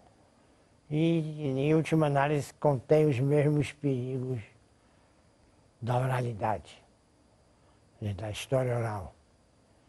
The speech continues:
A história oral na qual nós temos de nos basear muito para escrever boa parte da história da África, porque boa parte da África era ágrafa,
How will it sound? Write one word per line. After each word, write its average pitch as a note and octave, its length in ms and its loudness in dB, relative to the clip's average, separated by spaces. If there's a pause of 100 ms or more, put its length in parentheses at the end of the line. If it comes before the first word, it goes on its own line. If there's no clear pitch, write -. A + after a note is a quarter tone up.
(280)
A C3+ 80 4
história D3 400 2
oral C#3+ 260 2
na C3 200 0
qual C3+ 240 0
nós C3 240 -6
temos C3+ 260 -2
de A2 80 -6
nos A#2 220 -8
basear B2 540 0
muito C3+ 520 -4 (800)
para B2 140 0
escrever B2+ 500 -2
boa B2 320 0
parte - 460 -2
da B2 140 -4
história A#2 440 -4
da B2 220 0
África, - 240 -8 (1200)
porque C3 240 2
boa B2+ 280 2
parte B2 460 -2
da A#2 200 -2
África A#2 280 -4
era A2+ 160 -2
ágrafa, A#2 720 -2